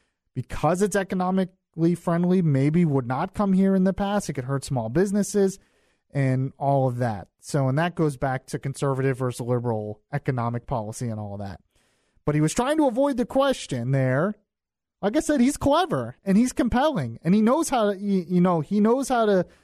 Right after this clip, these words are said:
how to speak like a politician and get away with not answering these questions. But it was a little tricky. Now, I do want to make one more point. When I was talking about Bernie Sanders' Medicare for All plan,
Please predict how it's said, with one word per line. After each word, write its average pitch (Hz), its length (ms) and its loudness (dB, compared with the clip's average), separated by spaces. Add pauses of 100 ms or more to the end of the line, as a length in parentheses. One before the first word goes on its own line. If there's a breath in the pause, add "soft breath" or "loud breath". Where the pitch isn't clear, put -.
(200 soft breath)
how 185 120 2
to 170 80 2
speak 220 400 -2
like 202 160 0
a 202 40 0
politician 208 760 -2
and 131 100 -4
get 180 120 2
away 190 280 2
with 156 140 2
not 165 180 0
answering 160 340 0
these 135 160 0
questions. - 640 -4 (1400)
But 151 460 -2 (180)
it 196 100 2
was 220 180 2
a 220 40 0
little 220 180 2
tricky. 190 320 -4
Now, 151 280 0 (480)
I 165 80 0
do 208 180 2
want 311 140 4
to 247 40 0
make 208 200 2
one 190 140 2
more 180 200 2
point. 127 320 -4 (1160)
When 170 120 0
I 180 60 2
was 175 180 0
talking 269 480 -4
about 135 480 0 (1040)
Bernie 202 300 0
Sanders' 156 540 0
Medicare 143 560 -2
for 131 180 -2
All 117 160 0
plan, 80 400 -14